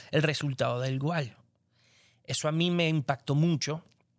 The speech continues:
porque yo no tenía esa madurez y yo vivía mi vida a través del ego, ¿no? Entonces, para hacerte el cuento largo corto, empecé en una búsqueda de mi propósito, de mi why,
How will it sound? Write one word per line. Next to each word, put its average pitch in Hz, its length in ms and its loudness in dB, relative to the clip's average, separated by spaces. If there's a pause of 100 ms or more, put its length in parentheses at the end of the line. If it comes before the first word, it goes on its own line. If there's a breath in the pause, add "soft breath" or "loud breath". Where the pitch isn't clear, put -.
(420)
porque 151 280 2
yo 151 100 2
no 151 120 0
tenía 156 260 2
esa 143 180 -4
madurez 127 640 -4
y 135 80 -2
yo 135 120 2
vivía 147 340 2
mi 156 120 2
vida 151 320 2
a 156 60 -2
través 131 260 -4
del 127 140 -2
ego, 131 300 -2 (100)
¿no? 143 260 -2 (400)
Entonces, 170 540 0 (260)
para 135 140 0
hacerte 151 340 -2
el 175 100 0
cuento 175 320 0
largo 175 320 2
corto, 190 500 0
empecé 160 400 -2
en 160 80 -4
una 175 140 2
búsqueda 180 420 2
de 165 360 0
mi 143 160 0
propósito, 139 500 -2
de 135 200 0
mi 135 100 0
why, 156 340 0